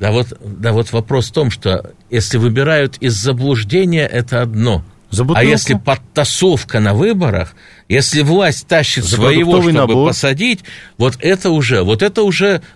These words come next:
Speaker 1: множится некомпетентность, да ещё административным путём. Вот это страшно,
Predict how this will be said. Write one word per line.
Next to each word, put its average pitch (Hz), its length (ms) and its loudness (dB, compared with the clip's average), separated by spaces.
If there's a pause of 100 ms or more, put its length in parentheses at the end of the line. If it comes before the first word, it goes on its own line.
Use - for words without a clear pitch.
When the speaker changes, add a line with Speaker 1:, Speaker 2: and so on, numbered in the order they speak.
Speaker 1:
множится 131 760 2
некомпетентность, 120 1080 -2
да 101 60 2
ещё 98 300 0
административным 120 1000 -2
путём. 95 460 -4
Вот 98 140 -4
это 196 180 -2
страшно, - 580 -4